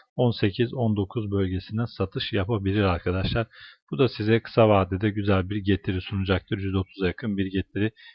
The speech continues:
Yani buradan yapacağınız alımla birlikte on beş seviyesini takip edin. On beş seviyesinin üstündeki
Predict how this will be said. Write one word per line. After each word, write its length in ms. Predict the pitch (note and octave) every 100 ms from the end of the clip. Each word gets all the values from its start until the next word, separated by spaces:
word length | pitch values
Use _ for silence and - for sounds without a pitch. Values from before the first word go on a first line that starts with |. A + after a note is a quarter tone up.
| _ C3
Yani 420 | A#2 A#2 B2 A#2
buradan 280 | G#2+ A2+ A2
yapacağınız 640 | G2+ G#2 G2+ G2+ G2+ G#2+
alımla 460 | A2+ G2+ G2 F#2+ F2
birlikte 460 | G2 F#2+ - A2 - - - _
on 240 | A#2 A#2 A2
beş 120 | G2+
seviyesini 480 | - G2+ F#2 - F2
takip 400 | G2+ G#2 - G2+
edin. 160 | G2+
On 280 | G#2 A2+ A2
beş 120 | G#2
seviyesinin 480 | - G#2 G2+ - G#2+
üstündeki 300 | F#2 G2 F2+